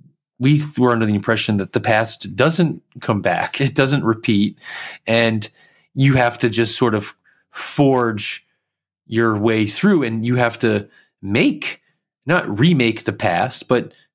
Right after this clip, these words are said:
make the future. And so, uh, and, but be, you can be inspired by it, but the past is never gonna literally repeat. So just make your own, do your own thing. And that was why we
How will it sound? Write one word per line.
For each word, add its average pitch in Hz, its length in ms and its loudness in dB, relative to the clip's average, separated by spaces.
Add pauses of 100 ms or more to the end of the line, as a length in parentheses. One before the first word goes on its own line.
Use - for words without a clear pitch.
(140)
make 101 460 0
the 123 80 2
future. - 540 -2 (360)
And 117 200 2
so, 117 520 2 (580)
uh, 113 440 0 (280)
and, 117 280 -2 (120)
but 117 220 -2
be, 117 60 0
you 120 240 0
can 117 120 0
be 101 100 0
inspired 139 460 0
by 95 140 0
it, 117 160 -2
but - 100 -6
the - 60 -14
past 135 280 -2
is 135 80 -2
never 135 260 0
gonna 123 420 -2 (180)
literally 135 400 2
repeat. 135 480 0
So 117 380 -2 (140)
just 120 280 -6
make 117 180 0
your 120 160 4
own, - 360 -4 (160)
do 120 100 0
your 120 220 2
own 208 160 -2
thing. 95 240 -6
And 110 160 0
that 117 180 0
was 110 320 -4 (120)
why 104 280 2
we 101 260 -2